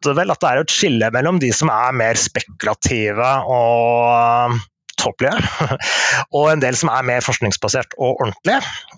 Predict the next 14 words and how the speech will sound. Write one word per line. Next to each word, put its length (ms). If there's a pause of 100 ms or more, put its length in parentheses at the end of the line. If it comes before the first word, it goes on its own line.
Eh, 560
så 220
jeg 140
ble 200
litt 240
interessert 560
i 80
det, 80
og 160
så 120
tenker 260
jo 100
jeg 320
at 320